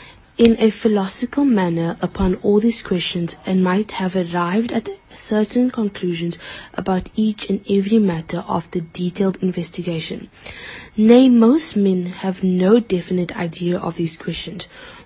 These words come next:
nor do they consciously exercise their minds over them. Despite all this, all men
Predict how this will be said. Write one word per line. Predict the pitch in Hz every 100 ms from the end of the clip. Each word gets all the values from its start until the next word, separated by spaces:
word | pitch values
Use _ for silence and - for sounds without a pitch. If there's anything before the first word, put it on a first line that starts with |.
| -
nor | 196 202
do | 226 285
they | 247
consciously | 233 226 214 214 226 - 233 247 311
exercise | 190 190 185 185 175 170
their | 170
minds | 165 165 165 165
over | 160 156
them. | 156 165 - - - - -
Despite | 233 - 269 262 - -
all | 254 262
this, | 202 170 - - _ - -
all | 240 277
men | 240 196 180 185